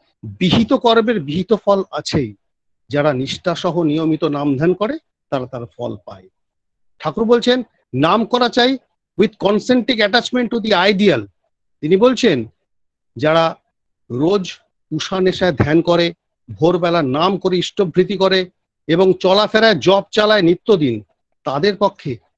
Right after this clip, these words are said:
বেকায়দায় পড়া অসুবিধা আছে। তিনি বলছেন,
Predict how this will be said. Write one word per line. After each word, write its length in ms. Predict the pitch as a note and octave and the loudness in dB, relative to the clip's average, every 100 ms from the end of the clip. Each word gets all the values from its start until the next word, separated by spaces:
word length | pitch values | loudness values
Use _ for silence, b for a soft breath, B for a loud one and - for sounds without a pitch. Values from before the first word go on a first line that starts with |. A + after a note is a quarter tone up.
| - | -20
বেকায়দায় 600 | G2+ D#3 D3+ F#3 F#3+ F#3+ | -2 -2 0 0 2 0
পড়া 240 | F3+ F3 | 0 0
অসুবিধা 640 | E3 C#3 A#2+ F#3+ D#3+ A#2+ G#2+ | 0 -4 -6 -2 -2 -4 -10
আছে। 240 | G#2+ - _ _ _ - | -16 -20 _ _ _ -6
তিনি 160 | D3 | -2
বলছেন, 380 | E3+ G3+ G3 G3+ | 0 0 0 -2